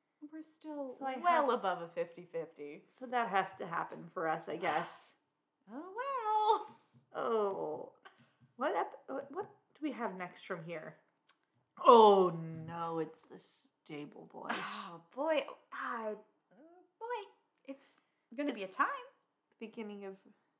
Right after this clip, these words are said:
Speaker 2: Regina deserves to be held and hugged.
Speaker 1: Yes. Someone hold and hug Regina.
Speaker 2: I'll do it. I volunteer
Speaker 1: Okay.
Speaker 2: as tribute.
Speaker 1: Great. Me too.
Speaker 2: Fantastic. <laughs> I,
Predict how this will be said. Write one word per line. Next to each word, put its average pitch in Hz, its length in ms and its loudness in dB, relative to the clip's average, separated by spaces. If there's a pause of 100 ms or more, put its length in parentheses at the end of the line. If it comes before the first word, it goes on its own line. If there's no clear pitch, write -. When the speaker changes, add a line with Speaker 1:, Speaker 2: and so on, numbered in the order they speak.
(800)
Speaker 2:
Regina 196 380 -10
deserves 196 540 -14
to 202 60 -10
be 202 220 -10
held 185 240 0
and 185 100 -14 (100)
hugged. 175 360 -12 (180)
Speaker 1:
Yes. 294 360 0 (420)
Someone 523 160 2 (380)
hold 381 240 2
and 262 120 -4
hug 254 300 -6
Regina. 180 440 -8
Speaker 2:
I'll 254 320 10
do 190 120 -10 (100)
it. 190 80 -12
I 233 120 -4
volunteer 254 480 2
Speaker 1:
Okay. 202 80 0
Speaker 2:
as 262 100 -10
tribute. 202 400 -8
Speaker 1:
Great. 233 360 -6
Me 254 120 -10
too. 240 220 -6 (460)
Speaker 2:
Fantastic. 247 800 2
<laughs> - 1900 -6
I, 349 140 8